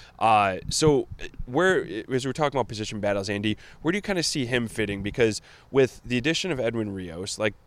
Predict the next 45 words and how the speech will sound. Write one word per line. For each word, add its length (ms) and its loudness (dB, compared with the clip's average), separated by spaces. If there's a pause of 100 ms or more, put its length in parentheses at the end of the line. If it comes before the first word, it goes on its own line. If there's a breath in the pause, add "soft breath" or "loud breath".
the 140 -10
third 260 0
base 220 2
picture 320 -4
got 160 0
a 60 -6
lot 200 2
more 160 -2
cloudy. 480 -6 (320 loud breath)
The 120 2
other 160 4
positions 460 0
seem 220 -2
a 40 -2
little 320 2
more 200 0
solidified, 600 -2
certainly 340 0
than 300 -4
last 360 0
year's 180 -8
roster, 340 -4
but, 160 0 (140)
but 100 -6
definitely 320 0
a 80 0
lot 160 2
more 180 0
veterans, 540 0 (280 loud breath)
guys 260 2
with 120 -6
big 140 -2
league 220 -4
experience. 480 -8 (260 loud breath)
You 140 2
had 100 2
Rios 320 2
into 120 -4
the 80 -6
mix. 340 -8
You 80 -2
already 180 2
had 160 0
Patrick 320 -2
Wisdom. 360 -10